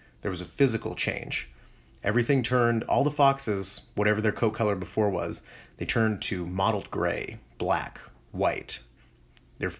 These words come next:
ears became floppy. They started to vocalize and bark. And one of the biggest things was that the, the workers on the farm and the owners, they figured out that the foxes,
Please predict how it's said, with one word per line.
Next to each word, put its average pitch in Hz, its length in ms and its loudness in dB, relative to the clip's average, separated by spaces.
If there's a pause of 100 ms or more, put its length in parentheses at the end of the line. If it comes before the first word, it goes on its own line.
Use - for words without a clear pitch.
ears 110 300 0
became 85 360 -6
floppy. - 540 -4 (480)
They - 80 -6
started 113 380 2
to 101 80 -2
vocalize 95 800 -4
and 104 160 -10
bark. - 440 -4 (680)
And 82 440 -4 (560)
one 92 120 -6
of 87 60 -6
the 92 60 -6
biggest 113 460 -2
things - 360 -8
was 85 180 -8
that - 320 -4 (880)
the, 85 420 -6 (120)
the 98 80 -6
workers 101 360 -2
on 92 60 -6
the 92 60 -8
farm 90 320 -4
and 85 100 -6
the 85 100 -4
owners, 87 360 -6 (760)
they 95 140 -4
figured 104 300 -4
out 95 200 0
that 90 100 -10
the 92 80 -10
foxes, 90 680 -4